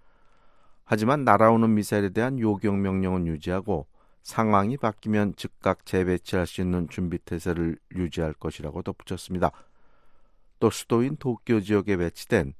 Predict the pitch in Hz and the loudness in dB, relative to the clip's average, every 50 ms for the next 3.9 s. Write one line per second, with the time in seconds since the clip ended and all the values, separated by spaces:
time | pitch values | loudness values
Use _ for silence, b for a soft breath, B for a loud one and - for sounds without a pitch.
0 | - - _ _ _ - - - - _ _ _ _ _ _ - - 123 117 - | -18 -20 _ _ _ -8 -4 -4 -4 _ _ _ _ _ _ -4 0 0 0 0
1 | - 123 104 110 123 135 143 135 117 104 - 117 107 104 95 104 101 90 - - | -2 -4 -2 -2 -2 -2 -2 -2 -2 -2 -2 -2 0 0 0 0 0 -2 -4 -4
2 | - 101 95 90 - 98 90 - - - 101 98 87 - - 92 87 82 - - | 0 0 0 0 0 -2 -4 -4 -6 -8 -8 -8 -6 -2 -2 -2 -2 -2 -4 -8
3 | 82 - - - 95 101 107 101 95 90 92 87 - - - 98 90 85 | -8 -8 -6 -4 -2 -2 -2 -2 -2 -4 -4 -6 -8 -6 -4 0 0 0